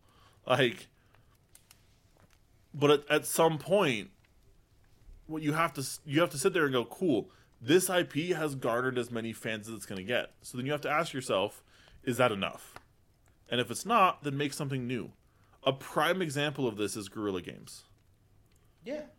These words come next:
Speaker 2: the Red, uh, Armageddon? What was their fucking game? Red Faction.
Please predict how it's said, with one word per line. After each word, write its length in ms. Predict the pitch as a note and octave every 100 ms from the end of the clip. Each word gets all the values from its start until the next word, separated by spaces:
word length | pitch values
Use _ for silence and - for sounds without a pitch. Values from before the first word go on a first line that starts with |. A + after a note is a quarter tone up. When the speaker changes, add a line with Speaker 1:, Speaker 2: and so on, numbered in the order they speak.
| _
Speaker 2:
the 100 | D#3
Red, 380 | D3+ E3 E3 -
uh, 840 | C#3+ C#3+ C#3 C#3 C3+ C3+ C3 B2+ B2+ - _ _ _ _ _ _ -
Armageddon? 680 | D3+ E3 D#3+ D3 G3+ B3 - F#3
What 160 | G3+
was 100 | B3
their 120 | A#3+ A#3+
fucking 420 | - G#3 G3+ E3+
game? 300 | F3 G3 G3+ _ _ _
Red 180 | - F3
Faction. 520 | F3 E3 D#3 - A#2